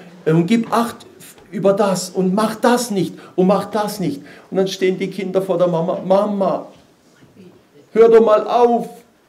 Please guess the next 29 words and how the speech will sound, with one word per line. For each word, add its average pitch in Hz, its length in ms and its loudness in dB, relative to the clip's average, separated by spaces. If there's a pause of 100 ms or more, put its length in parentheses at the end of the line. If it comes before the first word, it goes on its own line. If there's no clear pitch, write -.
(1400)
Du 196 100 -2
machst 226 220 2
mich 233 100 2
doch 226 160 4
ganz 233 220 4
verrückt.“ 277 500 4 (1800)
Dann 175 160 2
öffnest 247 580 2
du 220 80 -4
etwas, 208 640 2 (340)
was 175 140 -2
eben 202 200 -2
nicht 254 280 -2
gut 247 200 -2
ist. - 360 -10 (1120)
Oder 180 420 4
wenn 175 160 2
sie 175 200 -2
missbraucht 151 840 -2
wurden 127 420 -2 (260)
und 123 80 -4
dann 139 160 2
die 151 100 0
Angst 151 380 -6
hineingekommen 151 800 -2
ist 151 300 -8 (320)
und 143 180 -2
man 151 260 -2
wieder, 175 520 -2